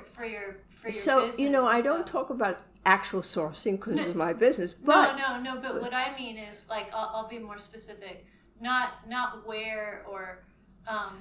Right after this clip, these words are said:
Speaker 1: but y-, you're, do you, are you attracted to objects based on, uh, a magnetic energy or,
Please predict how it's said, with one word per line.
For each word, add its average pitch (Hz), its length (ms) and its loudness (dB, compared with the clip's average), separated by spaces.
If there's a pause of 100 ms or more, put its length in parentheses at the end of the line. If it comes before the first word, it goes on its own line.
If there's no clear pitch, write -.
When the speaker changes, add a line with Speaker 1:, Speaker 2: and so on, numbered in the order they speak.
(120)
Speaker 1:
but 240 320 -2
y-, 220 100 -14 (180)
you're, 233 500 -8 (500)
do 247 120 -12
you, 247 360 -6 (100)
are 233 160 0
you 254 160 -6
attracted 240 720 -6
to 233 200 -12
objects 214 800 -4 (540)
based 233 400 -4
on, 214 200 -4 (840)
uh, 190 280 -4 (800)
a 233 100 -4
magnetic 214 760 -6
energy 254 840 -10
or, 190 480 -10